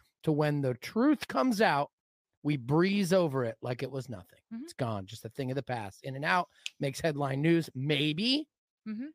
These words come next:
Speaker 1: or doesn't, gets covered up by some other distraction,
Speaker 2: Mm-hmm.
Speaker 1: and then poof, it's gone. And we're so short-sighted and short-memoried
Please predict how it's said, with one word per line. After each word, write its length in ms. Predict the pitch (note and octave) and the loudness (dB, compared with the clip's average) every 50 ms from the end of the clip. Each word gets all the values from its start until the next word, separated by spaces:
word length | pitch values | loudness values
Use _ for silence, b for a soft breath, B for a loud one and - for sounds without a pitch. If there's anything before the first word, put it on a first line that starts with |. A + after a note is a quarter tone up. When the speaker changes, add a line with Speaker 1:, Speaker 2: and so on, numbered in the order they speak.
| _ _ _ - | _ _ _ 2
Speaker 1:
or 180 | F#3 F#3 F3+ | 4 4 4
doesn't, 540 | E3 C3 E3 D#3+ D#3 D3 D3+ G#3+ A3+ - E3 | 2 2 2 2 2 4 2 0 0 -2 -2
gets 200 | D3 E3 D#3 - | -2 -2 -2 -2
covered 340 | - - G3 F3 D#3 E3 E3 | -2 -2 0 2 2 4 4
up 160 | E3+ G3 F3+ | 4 4 2
by 140 | E3+ E3+ D#3+ | 2 2 0
some 240 | C#3 - - E3 D#3+ | 0 0 -2 0 2
other 180 | F3 F3+ F3+ E3 | 2 2 2 0
distraction, 800 | C#3+ C3+ - - - D3+ B2 A#2+ A#2+ - - - G3 G#3 A#3+ B3+ | -2 -4 -8 -4 -4 -2 -2 -2 -4 -6 -6 -4 -2 -2 -2 -4
Speaker 2:
Mm-hmm. 100 | G#3+ C4+ D4+ B B B B | -6 -10 -16 B B B B
Speaker 1:
and 140 | C#3 C#3+ D3+ | 0 2 2
then 140 | D3+ D3 C#3 | 2 2 0
poof, 440 | - - A3 F#3 C3+ - - - _ _ _ _ _ _ _ _ _ - | 0 0 0 0 0 -2 -6 -14 _ _ _ _ _ _ _ _ _ -8
it's 160 | C3 B2 - | -8 -6 -4
gone. 380 | - - D#3 D3 C#3 B2+ A#2 | -2 0 2 2 2 0 -2
And 100 | A2+ A#2 C3 | -2 0 2
we're 120 | E3 F3+ | 2 2
so 200 | - - F#3 D#3 B2+ | 2 0 -2 -2 -2
short-sighted 960 | - - - - - G#3+ G3+ G3+ - - - - G3 F3 F3 F3 F3+ E3+ | -4 -8 -8 -4 0 0 0 0 -2 -4 0 2 2 4 4 4 2 2
and 160 | D#3 C#3+ C3 A#2 | 2 0 -2 -2
short-memoried 800 | - - F3+ F3+ - E3+ D#3+ D#3+ D#3+ D#3+ D#3 D#3 D#3+ D#3 D3+ C#3+ | 0 2 2 2 2 2 0 2 2 2 2 2 2 2 0 -2